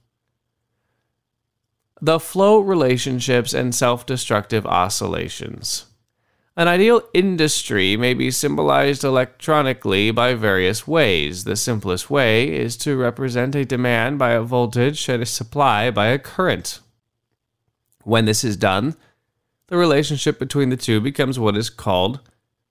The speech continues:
an admittance, which can result from three economic factors: hindsight flow, present flow,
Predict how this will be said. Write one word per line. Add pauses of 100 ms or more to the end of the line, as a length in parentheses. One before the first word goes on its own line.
(180)
an
admittance, (240)
which
can
result
from
three
economic
factors: (500)
hindsight
flow,
present
flow,